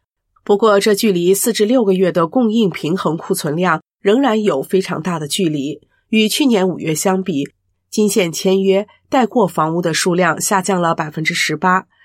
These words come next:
利率的上涨和股市的下跌可能是影响西雅图地区以科技公司员工为主的买家群体的购买力的主要原因。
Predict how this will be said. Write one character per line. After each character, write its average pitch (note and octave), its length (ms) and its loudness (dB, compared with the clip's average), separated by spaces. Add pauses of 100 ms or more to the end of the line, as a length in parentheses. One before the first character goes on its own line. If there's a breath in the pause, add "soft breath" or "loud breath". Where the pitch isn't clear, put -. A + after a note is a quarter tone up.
(240 soft breath)
利 D4 180 2
率 C4 120 4
的 F3+ 120 -2
上 F#3+ 240 0
涨 D#3+ 220 0
和 E3 260 -2
股 D3 200 -8
市 - 140 -4
的 E3+ 100 -4
下 F3+ 280 -2
跌 F#3+ 320 0 (200 soft breath)
可 - 140 -2
能 G3 140 4
是 A#3 200 0
影 F3+ 220 0
响 E3 300 0
西 - 140 -2
雅 E3 120 0
图 D3+ 180 -8
地 E3+ 220 -4
区 G3+ 340 -2 (340)
以 A3 160 2
科 B3 140 -2
技 C4 140 -2
公 B3 160 -2
司 B3 160 -2
员 D#3+ 200 0
工 G#3+ 200 2
为 E3 140 -2
主 D3 180 -6
的 E3 160 0
买 E3 160 -4
家 F3+ 200 -2
群 E3+ 220 -2
体 E3+ 140 -8
的 D#3 120 -4
购 F#3+ 140 0
买 E3 200 -4
力 E3+ 120 -6
的 D#3+ 100 -4
主 D3+ 140 -6
要 D3+ 180 -4
原 D3+ 300 -6
因。 G3 240 0